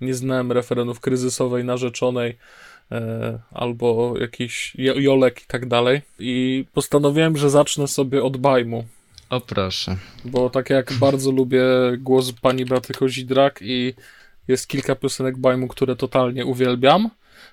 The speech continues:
Speaker 1: tak nigdy jakoś nie przebiłem się przez całą ich dyskografię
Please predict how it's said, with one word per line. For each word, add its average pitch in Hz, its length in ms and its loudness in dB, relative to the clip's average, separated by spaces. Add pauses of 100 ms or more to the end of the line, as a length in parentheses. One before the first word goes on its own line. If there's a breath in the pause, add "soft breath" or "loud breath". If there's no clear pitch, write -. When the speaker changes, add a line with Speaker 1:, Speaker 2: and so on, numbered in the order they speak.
(100)
Speaker 1:
tak 139 280 2 (140)
nigdy 160 500 0
jakoś - 800 -2 (100)
nie 135 200 -2
przebiłem 139 480 0
się - 140 -6
przez - 260 -4
całą 143 300 4
ich 131 100 -6
dyskografię 127 760 -2